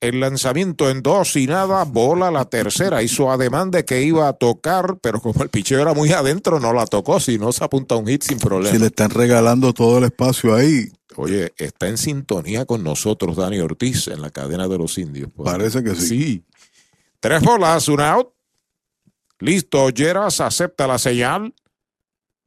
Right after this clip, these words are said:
Speaker 1: Pisa la goma Fortune de Chori en Gomera Moncho junior. El lanzamiento derechito. Strike, le cantan el primero. Derechito a Mayagüez Fort, el sultán del oeste. Tres y uno, Dani ajusta su casco.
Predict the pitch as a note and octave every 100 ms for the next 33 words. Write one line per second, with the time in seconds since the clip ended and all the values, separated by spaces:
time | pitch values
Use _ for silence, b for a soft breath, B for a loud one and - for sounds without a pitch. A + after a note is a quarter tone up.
0 | _ A#2+ A#2 C3 A#2+ D3 E3+ C3 F3 E3+
1 | - C#3+ C3+ B2+ F#3 E3+ C#3 C3 D3+ F3+
2 | D3 C#3 C#3 B2 D#3+ C#3 B2 B2+ C3 C#3
3 | C3+ C#3 C#3 E3+ F#3 A3+ G3+ D3+ B2+ A2
4 | - A2+ A2+ D3+ - C2 - F#2 A2 F3
5 | D3 C3 - B2+ C3+ C3 A#2+ A2+ A2 B2+
6 | E3+ F3 B2+ - _ C3+ D#3 D#3+ A3 -
7 | D3 C#3 B2+ B2 F#3+ E3 D#3 F#3+ F#3 C#3+
8 | - C#3+ C#3+ - D#3+ D3 B2 A2+ D#2+ -
9 | B1 G#1+ _ _ _ _ _ _ _ _
10 | _ _ _ - A2 D3 - C3 G3+ C#3
11 | A#2+ B2+ F3+ F3+ A#2 C#3+ - A#2 A#2+ -
12 | - - - G2